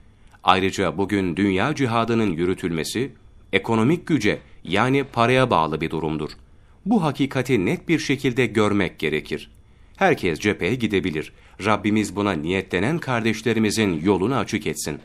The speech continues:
Ancak şunu da görmek gerekir ki, cepheye gidecek olan kişi masraflarıyla beraber cepheye gitmektedir. Birilerinin bunu finanse etmesi gerekmektedir.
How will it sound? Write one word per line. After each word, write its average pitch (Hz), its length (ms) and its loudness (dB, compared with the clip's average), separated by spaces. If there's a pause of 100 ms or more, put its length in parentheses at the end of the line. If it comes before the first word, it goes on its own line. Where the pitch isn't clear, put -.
(340)
Ancak 170 420 -2
şunu 175 280 2
da 196 80 2
görmek 110 420 -2
gerekir 71 460 -6
ki, 127 280 -4 (340)
cepheye 104 420 0
gidecek 147 480 0
olan 104 260 0
kişi 101 300 0
masraflarıyla 151 1000 0
beraber 143 500 0
cepheye 80 340 -2
gitmektedir. 78 760 -6 (720)
Birilerinin 92 720 0
bunu 117 220 2
finanse 87 520 -2
etmesi 165 400 0
gerekmektedir. 76 840 -4